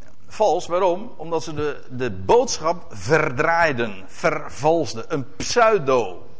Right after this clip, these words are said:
dat is wat vals is. Een pseudoboodschap.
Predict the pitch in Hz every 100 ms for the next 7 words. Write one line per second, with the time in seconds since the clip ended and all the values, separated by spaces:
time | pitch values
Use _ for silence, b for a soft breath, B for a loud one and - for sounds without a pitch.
0 | - 104 - 107 - 131 113 101 135 98
1 | - B B B - 139 117 - - -
2 | 254 247 185 147 120 120 110 - 123 101
3 | -